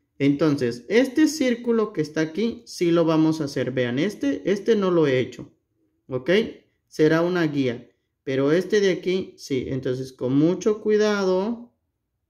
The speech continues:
lo vas haciendo.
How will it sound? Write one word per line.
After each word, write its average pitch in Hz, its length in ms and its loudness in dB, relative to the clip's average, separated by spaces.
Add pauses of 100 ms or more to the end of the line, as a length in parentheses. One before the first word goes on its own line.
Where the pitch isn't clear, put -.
(1200)
lo 131 160 4
vas 151 220 2
haciendo. 180 760 2